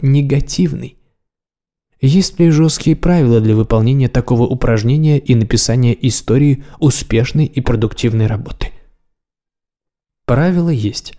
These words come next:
и они очень легки в исполнении. Рассказ нужно писать только от первого лица. Используйте, как и при составлении целей, только утвердительную форму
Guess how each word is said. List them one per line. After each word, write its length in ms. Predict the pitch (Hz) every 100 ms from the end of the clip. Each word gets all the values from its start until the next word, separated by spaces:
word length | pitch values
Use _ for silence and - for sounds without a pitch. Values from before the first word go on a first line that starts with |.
| _ _ _ _
и 80 | 120
они 200 | 104 113
очень 260 | 123 -
легки 380 | 131 123 - 135
в 60 | 131
исполнении. 640 | 131 147 151 156 - - _ _ _ _ _ _ _ _
Рассказ 560 | - 120 135 - 165 151
нужно 300 | 120 110 117
писать 400 | - 123 147 -
только 320 | 170 165 -
от 200 | - -
первого 360 | - 110 110 104
лица. 400 | 104 - - 76 - _ _ _ _ _
Используйте, 640 | 131 113 131 120 113 104 117
как 220 | 117 -
и 120 | 127
при 160 | - 117
составлении 720 | - 110 117 110 107 104 104
целей, 380 | - 147 143 123
только 380 | - 143 -
утвердительную 1000 | 131 143 127 131 123 131 156 139 139 131
форму 560 | 127 - 170 110 131